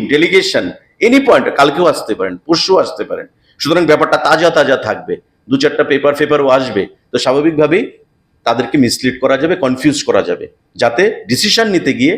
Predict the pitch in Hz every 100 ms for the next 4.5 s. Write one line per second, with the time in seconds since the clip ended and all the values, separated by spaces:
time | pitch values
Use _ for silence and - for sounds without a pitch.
0 | - - - 120 151 147 156 127 123 147
1 | 135 101 90 - 95 92 82 - _ _
2 | _ _ _ _ _ _ - 113 175 180
3 | 208 143 98 90 - - - 120 123 123
4 | 131 127 135 143